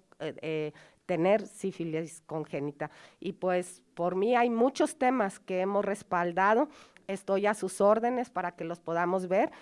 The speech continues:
En este de la salud mental y de las adicciones estamos trabajando en conjunto con nuestros compañeros diputados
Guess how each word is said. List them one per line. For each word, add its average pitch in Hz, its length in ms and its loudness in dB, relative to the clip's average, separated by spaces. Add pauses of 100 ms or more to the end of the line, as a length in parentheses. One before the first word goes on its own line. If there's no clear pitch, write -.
(160)
En 202 180 -2
este 233 240 0
de 226 80 2
la 196 160 0
salud 190 560 2 (320)
mental 190 560 0
y 202 120 -4
de 175 120 -2
las 170 240 -4
adicciones 208 720 2
estamos 185 380 -4
trabajando 175 520 -2
en 180 100 -4
conjunto 214 680 0
con 180 160 -2
nuestros 175 380 -6
compañeros 165 580 -4
diputados 175 720 -2